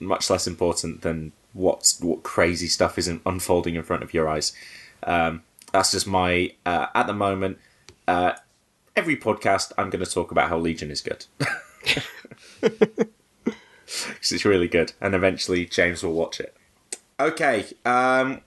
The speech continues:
well, I think that's it for this week's comic book, movie and T V news. Um, if you're thinking they haven't spoken about something really massive that's happened in the last couple of days, we've recorded this podcast,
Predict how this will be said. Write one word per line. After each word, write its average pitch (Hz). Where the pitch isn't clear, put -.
well, 143
I -
think 185
that's 185
it -
for 165
this 151
week's 147
comic 135
book, -
movie 127
and 113
T 123
V 110
news. 110
Um, 117
if 135
you're 143
thinking 151
they 131
haven't 123
spoken 123
about 113
something 107
really 110
massive 107
that's -
happened 104
in 101
the 101
last 101
couple 104
of 98
days, 101
we've 107
recorded 113
this 110
podcast, -